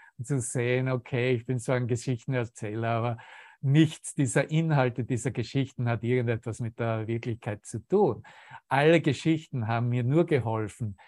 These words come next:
hier anzukommen und in diesem hier anzukommen, mich zu erinnern, was wirklich in mir scheint, ne? Dass da tatsächlich eine Kraft, eine Macht, eine Fakultät da ist, über die ich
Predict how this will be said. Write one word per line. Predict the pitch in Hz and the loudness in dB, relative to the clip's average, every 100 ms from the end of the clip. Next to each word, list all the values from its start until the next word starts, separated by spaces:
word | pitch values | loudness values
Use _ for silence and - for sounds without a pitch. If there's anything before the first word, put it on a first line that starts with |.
| - - _ _ | -20 -20 _ _
hier | - 175 196 170 | 0 8 10 10
anzukommen | 139 156 156 139 - 123 101 101 113 | 8 0 0 -6 -4 -4 -4 -6 -4
und | 127 | 0
in | 143 131 | 2 2
diesem | 147 147 | 2 2
hier | 123 156 196 | 4 6 8
anzukommen, | 143 160 - 165 - 127 120 123 | 8 4 0 -4 0 0 0 0
mich | 127 117 | 0 -2
zu | - | 0
erinnern, | 135 117 151 202 175 120 117 131 - - - - | 2 4 6 6 6 4 0 -4 -8 -20 -12 -2
was | 127 131 131 - 139 | 6 8 6 4 2
wirklich | 147 - 131 123 117 - - | 2 2 2 4 2 -4 0
in | 160 147 | 2 4
mir | 135 135 | 4 4
scheint, | - 180 196 101 - - | 4 2 2 0 -12 -14
ne? | 107 120 165 - _ _ _ - | -10 -8 -8 -12 _ _ _ -6
Dass | 120 - | -4 0
da | 131 | 0
tatsächlich | 127 127 117 - 151 147 143 123 113 - - | 4 4 2 0 0 0 0 0 0 -4 -6
eine | 123 117 117 120 120 117 117 _ _ | -2 0 0 0 0 0 -4 _ _
Kraft, | 123 127 143 151 - | 0 4 4 2 0
eine | 135 131 | 0 2
Macht, | 123 123 131 - 139 | 2 2 0 -2 -6
eine | 123 123 | -4 -2
Fakultät | 131 120 139 120 120 123 - - | -4 -2 -2 -2 -2 -4 -6 -8
da | 104 117 | -6 -2
ist, | 123 117 - - - | -2 -4 -10 -20 -10
über | 151 127 | -4 -2
die | 113 131 131 | 0 2 4
ich | 127 - - | 2 -4 -20